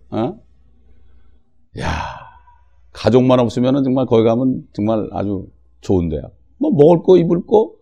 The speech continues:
살 거 다 주니까 얼마나 좋습니까? 폐무도 걱정 없고. 어? 얼마나 좋습니까? 그렇죠? 마찬가지입니다. 우리가 그리스도의 군사가 되면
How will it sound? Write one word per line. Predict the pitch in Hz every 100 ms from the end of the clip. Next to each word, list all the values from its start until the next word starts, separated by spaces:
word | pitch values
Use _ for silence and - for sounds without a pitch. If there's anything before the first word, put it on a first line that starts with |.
| _ _ _ _ _
살 | - 160 143
거 | 165 - _ -
다 | 143
주니까 | 147 147 147
얼마나 | 143 147 139
좋습니까? | 127 123 104 -
폐무도 | - 160 147
걱정 | 135 117 98
없고. | - - _ _ _ _ _ -
어? | - 359 _ _ _ _ _ -
얼마나 | 165 156
좋습니까? | 135 117 113
그렇죠? | 123 127 208 - _ _ _ _ _ _ _ _ -
마찬가지입니다. | 110 139 131 117 117 110
우리가 | 107 120 127 104 - -
그리스도의 | 156 156 190
군사가 | 151 143 139 135
되면 | 123 143 120 80